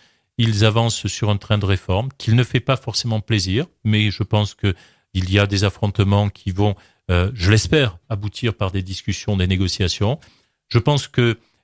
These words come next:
euh, Christophe Castaner, bien sûr, euh, bien sûr, c'est, c'est, c'est un ami et puis c'est quelqu'un que je soutiendrai tout le temps. Euh, vous savez, c'est précieux d'avoir un ministre dans un département, je peux vous assurer.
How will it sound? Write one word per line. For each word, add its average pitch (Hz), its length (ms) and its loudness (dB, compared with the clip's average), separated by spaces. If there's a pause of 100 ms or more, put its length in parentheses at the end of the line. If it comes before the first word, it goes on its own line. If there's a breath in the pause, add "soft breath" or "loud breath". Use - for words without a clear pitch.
euh, 101 340 2
Christophe - 460 -2
Castaner, 107 540 0 (120)
bien 95 140 -2
sûr, 180 400 -4
euh, 87 160 -14
bien 87 180 -10
sûr, 156 240 -6
c'est, - 240 -10
c'est, 85 380 -8 (320)
c'est - 180 0
un 98 100 2
ami 98 460 0
et 117 120 -2
puis - 200 -6
c'est - 180 -6
quelqu'un 104 400 -2
que - 140 -4
je 87 200 -4
soutiendrai 92 500 2
tout - 160 -2
le 85 40 -2
temps. 143 320 2 (380 soft breath)
Euh, 87 240 2
vous - 80 -8
savez, 104 160 0
c'est - 160 -2
précieux - 380 -2
d'avoir 95 300 -4
un 92 60 0
ministre 98 540 -2
dans 87 240 -2
un 90 60 -2
département, 90 540 -2
je - 80 -8
peux 104 100 4
vous 92 160 2
assurer. 101 480 -2